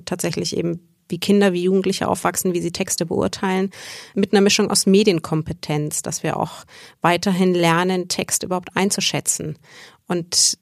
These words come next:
dafür braucht man Fokus, dafür braucht man Zeit, dafür braucht man viel Übung.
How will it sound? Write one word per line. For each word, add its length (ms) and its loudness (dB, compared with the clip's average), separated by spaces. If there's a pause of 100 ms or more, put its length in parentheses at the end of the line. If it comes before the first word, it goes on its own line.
dafür 280 0
braucht 260 -12
man 100 -2
Fokus, 440 -2
dafür 240 -8
braucht 260 -10
man 160 -4
Zeit, 480 -4 (300)
dafür 240 -4
braucht 200 -8
man 140 -2
viel 320 0
Übung. 500 0